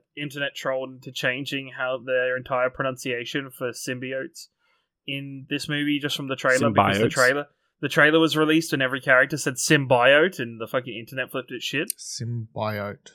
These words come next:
Speaker 3: Symbiote. Why would you say symbiote?
Speaker 1: Well, nobody knows. But that is the,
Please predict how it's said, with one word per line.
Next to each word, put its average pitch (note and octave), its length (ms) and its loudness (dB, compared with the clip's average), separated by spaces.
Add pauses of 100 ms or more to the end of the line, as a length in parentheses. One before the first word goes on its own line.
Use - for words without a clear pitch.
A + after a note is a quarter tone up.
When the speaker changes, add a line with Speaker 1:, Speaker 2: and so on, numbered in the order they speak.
Speaker 3:
Symbiote. G#2 540 -12 (320)
Why B2 140 2
would D#3+ 100 4
you F3 80 0
say D#3 160 0
symbiote? G#2 720 -2 (500)
Speaker 1:
Well, D#3+ 260 -4 (520)
nobody D3 380 0
knows. A2 340 -8 (680)
But D3 200 0
that C#3+ 160 6
is C#3 200 -4
the, C3 360 6